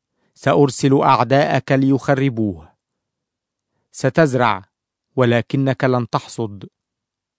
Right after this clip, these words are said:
ستدوس الزيتون لتعصره، ولكن لن يكون لديك ما يكفي من الزيت لتتدهن به.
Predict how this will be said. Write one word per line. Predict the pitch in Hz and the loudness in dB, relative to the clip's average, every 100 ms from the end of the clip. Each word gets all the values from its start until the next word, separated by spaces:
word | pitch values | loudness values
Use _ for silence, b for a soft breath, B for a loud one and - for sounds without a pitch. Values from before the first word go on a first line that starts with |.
| _ _ _ _ _ _ | _ _ _ _ _ _
ستدوس | - 139 131 139 139 165 - | -4 -2 0 0 2 0 0
الزيتون | 135 117 139 - 156 170 156 | -2 2 0 0 -2 2 2
لتعصره، | 147 123 123 - 160 127 104 95 - _ _ _ _ _ _ _ _ _ _ | 2 2 -2 0 0 0 -2 -8 -12 _ _ _ _ _ _ _ _ _ _
ولكن | 123 131 135 - 131 | 2 6 4 2 0
لن | 127 131 | 0 0
يكون | 131 120 160 160 151 | 0 -2 -2 0 2
لديك | 139 135 143 156 - | 2 2 2 0 -2
ما | 147 139 | -2 0
يكفي | 131 135 - - 139 | 2 2 -2 -4 -2
من | 131 127 | -2 -2
الزيت | 127 107 127 131 - | -2 0 -2 -2 -4
لتتدهن | 123 123 - - 123 127 92 117 127 | -4 -4 -4 -6 -4 -4 -2 -4 -4
به. | 123 104 101 101 | -4 -6 -6 -8